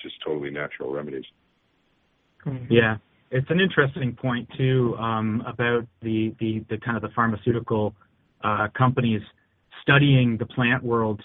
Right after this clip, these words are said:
Speaker 3: to try and come up with their new drugs. Um, in a lot of
Speaker 2: Mm-hmm.
Speaker 3: cases, like, a lot of the studies that you actually find on herbal remedies and stuff are actually done by pharmaceutical companies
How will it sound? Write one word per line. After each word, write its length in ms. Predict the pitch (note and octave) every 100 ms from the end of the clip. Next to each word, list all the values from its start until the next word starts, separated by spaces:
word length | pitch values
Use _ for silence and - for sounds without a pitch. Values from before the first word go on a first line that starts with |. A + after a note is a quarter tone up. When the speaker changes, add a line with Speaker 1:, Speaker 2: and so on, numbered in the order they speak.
| -
Speaker 3:
to 80 | -
try 260 | - A#2+
and 120 | A2
come 160 | A2+ A2
up 160 | C3 C3+
with 140 | G#2+
their 140 | A#2 G#2+
new 200 | G#2+ G2+
drugs. 480 | G#2 G#2+ A2+ G2 - _ - _ _ -
Um, 320 | A#2 A#2 A#2+
in 100 | C3+
a 60 | C3
lot 200 | C3 F3
of 80 | E3+
Speaker 2:
Mm-hmm. 280 | B2 C#3 C3+
Speaker 3:
cases, 160 | A2+
like, 200 | A#2+ A2+
a 40 | B2
lot 180 | B2 D3+
of 60 |
the 60 | A#2 -
studies 320 | A#2+ B2+ B2+
that 100 | A2
you 120 | A2+ A2
actually 260 | G#2+ G#2+ -
find 420 | A2 A2+ A#2+ A#2 -
on 300 | A#2 B2 B2+
herbal 300 | B2 A2 G#2+
remedies 340 | G#2 A#2 B2 A2+
and 100 | G2+
stuff 160 | G#2+
are 80 | A2+
actually 340 | A#2 - A2+ - - - G#2+
done 320 | B2+ B2+ A#2 G2
by 560 | A2 B2 B2 A2 G#2 - _ _ _
pharmaceutical 560 | C3 A#2+ - E3 F#3 C3+
companies 420 | C3 G#2+ G#2+